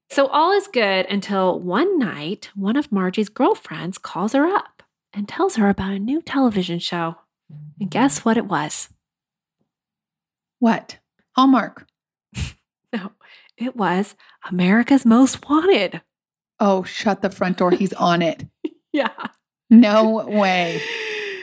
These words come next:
Speaker 1: She thought Margie probably ought to tune in because a man featured on the show that was wanted for murder looked an awful lot like Margie's new husband.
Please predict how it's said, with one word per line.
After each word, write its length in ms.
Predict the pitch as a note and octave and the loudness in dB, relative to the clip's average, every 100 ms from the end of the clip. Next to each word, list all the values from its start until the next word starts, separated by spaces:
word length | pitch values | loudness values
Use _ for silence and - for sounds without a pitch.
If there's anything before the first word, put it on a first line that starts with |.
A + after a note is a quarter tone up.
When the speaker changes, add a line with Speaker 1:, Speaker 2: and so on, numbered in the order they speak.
| - | -16
Speaker 1:
She 540 | - - C#4 D4 E4+ B4+ | -12 -2 2 4 4 2
thought 440 | - G#3+ G#3 G#3 - G#3+ | 2 4 4 2 -2 -6
Margie 500 | A#3+ A4+ D5+ F#4 C4+ | -2 0 2 2 0
probably 540 | - - - G4+ G#4+ G4 | -2 -6 0 2 2 0
ought 200 | F4 F4 | -2 -4
to 60 | - - E4+ | -10 -6 2
tune 280 | E4+ E4+ | 4 4
in 540 | A#3+ B3 A#3 F#3 F3 E3 | 4 4 4 2 -4 -6
because 960 | - G#3+ A3 A3+ G#3+ G#3 G3+ G3+ G3 G3 - | -4 -2 2 4 4 4 2 2 2 0 -2
a 80 | G#3 | -2
man 360 | A3+ D4 E4+ | 2 2 0
featured 440 | E4+ D4 C#4+ C#4+ B3+ | 2 0 2 0 2
on 160 | A3 | 2
the 100 | G3+ | 2
show 380 | G3 - C#4 D#4 | 2 2 2 2
that 240 | D#4 E3+ | 0 -2
was 160 | F#3+ - | -4 -4
wanted 340 | G#3+ A#3 A#3+ - - | -4 -2 -4 -8 -6
for 100 | F3+ | -4
murder 760 | E3+ F3 F#3 A#3 C#4 D4 E4+ - - | -2 0 0 2 2 2 -2 -10 -4
looked 380 | F#3+ F#3 - | -4 -4 -6
an 160 | E3+ - _ | -8 -8 _
awful 580 | D4+ D#4+ E4 E4 E4 D#4 | 2 4 4 2 0 2
lot 320 | A#3+ A3+ - | 2 2 0
like 200 | G3 G3 F#3+ | -4 -6 -4
Margie's 440 | F#3 F#3+ F#3+ F3+ | -2 -2 -4 -4
new 180 | F3+ F3 | -4 -2
husband. 500 | E3+ F3 - - | -4 -6 -8 -14